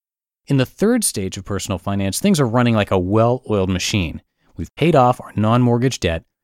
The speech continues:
we contribute the maximum the law allows toward retirement, and we save for other goals like travel or a new house. And we don't spend on things that aren't important to us. In the final stage, the fourth stage,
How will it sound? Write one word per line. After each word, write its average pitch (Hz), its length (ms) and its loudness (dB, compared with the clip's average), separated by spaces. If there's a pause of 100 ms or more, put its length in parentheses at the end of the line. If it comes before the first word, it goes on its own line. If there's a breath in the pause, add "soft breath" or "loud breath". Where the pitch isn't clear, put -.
(160)
we 104 80 -2
contribute 113 400 -2
the 107 60 -2
maximum 120 520 0
the 147 80 4
law 120 300 4
allows 101 320 2
toward 110 200 -2
retirement, 90 540 -2 (340)
and 117 120 2
we 120 60 2
save 147 360 2
for 117 160 -6
other 123 160 2
goals 92 380 -4
like 92 180 -2
travel 101 400 0
or 95 140 0
a - 20 0
new 95 140 0
house. 123 400 -4 (420)
And 123 140 -4
we 120 100 0 (180)
don't 147 300 2 (120)
spend 131 380 0
on 92 160 0
things 95 220 -2
that 104 100 -4
aren't 101 220 0
important 98 380 -2
to 78 140 -8
us. - 180 -16 (840)
In 127 80 -2
the 117 60 0
final 170 320 0
stage, 90 340 -4
the 95 80 -10
fourth 151 300 -2
stage, 82 400 -6